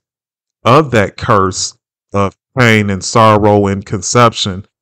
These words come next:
that God cursed Eve with. It would be perpetuated throughout the generations, okay? Because the curse could only advance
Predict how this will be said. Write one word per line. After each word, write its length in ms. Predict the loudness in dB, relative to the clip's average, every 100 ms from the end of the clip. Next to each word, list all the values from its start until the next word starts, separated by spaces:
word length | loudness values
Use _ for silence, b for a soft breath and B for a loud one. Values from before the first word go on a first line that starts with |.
| _ -4
that 240 | -4 -2
God 340 | 0 2 0
cursed 400 | -2 -2 0 -2 -6
Eve 320 | -4 -4 -6
with. 440 | -10 -12 -14 _ _ _ _ _ _ _
It 200 | -4 -2
would 140 | -2 -2
be 160 | -2
perpetuated 1080 | -2 0 0 2 0 0 -2 0 0 0 -6
throughout 380 | -4 -2 -2 -4
the 80 | -10
generations, 960 | -6 -4 -4 -2 -2 -4 -8 -14 -18 -18 _ _ _
okay? 500 | -14 -10 -6 -4 -4 -10 b b b
Because 360 | -10 0 0 0
the 80 | -10
curse 420 | 0 4 4 2
could 220 | -6 -4
only 380 | 0 0 0 0
advance 760 | -2 -2 0 2 0 -4 -8